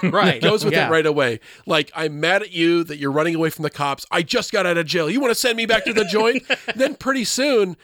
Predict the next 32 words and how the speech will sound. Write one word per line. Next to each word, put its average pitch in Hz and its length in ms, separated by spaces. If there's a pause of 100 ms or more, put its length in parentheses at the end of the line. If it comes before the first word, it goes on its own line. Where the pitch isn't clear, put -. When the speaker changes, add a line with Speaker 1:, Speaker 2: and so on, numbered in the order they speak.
(200)
Speaker 2:
well, 226 260
we're 226 180
just 180 240
in 139 100
it 113 140
now. 101 380
There's, 165 180
Speaker 1:
Yeah. 131 60
Speaker 2:
there's 190 280
no, 233 340
there's 202 180
nothing 254 260
changing 180 420
it. 120 200 (420)
And 185 420 (160)
then 233 240
there's 247 220
this 214 160
kind 190 360
of 160 420 (760)
nonchalant, 165 920 (420)
deadpan 160 920
reaction 156 640
to 113 160
it. 107 80
These 170 160
guys 202 220
don't 156 280
freak 131 360
out. - 420 (160)
Speaker 1:
No. 117 300 (240)
Speaker 2:
And 175 500